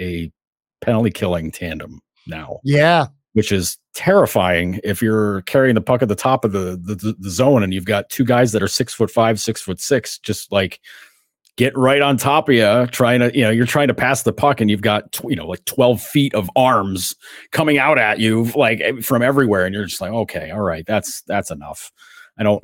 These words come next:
Speaker 1: <laughs> I don't want this anymore. <laughs> Get it away from me." But, um, but yeah, so I work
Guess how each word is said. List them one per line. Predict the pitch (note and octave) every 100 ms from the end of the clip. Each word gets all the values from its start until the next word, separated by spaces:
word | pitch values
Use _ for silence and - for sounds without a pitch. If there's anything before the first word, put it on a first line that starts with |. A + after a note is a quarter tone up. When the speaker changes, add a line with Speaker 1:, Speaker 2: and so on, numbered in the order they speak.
| G2+
Speaker 1:
<laughs> | -
I | -
don't | D3 B2+
want | C3 C3
this | C3 -
anymore. | C3+ A2 A2+ G#2 -
<laughs> |
Get | - _ -
it | D3+
away | C3 C3
from | C3+ A2
me." | F#2 E2+ - - - - _ -
But, | G#2
um, | G2+ F#2+ F#2 F2 E2 _ _ _
but | A2 A2
yeah, | C3+ C3
so | C3 -
I | G#2+ B2+
work | E3+ D3+ E3 F3+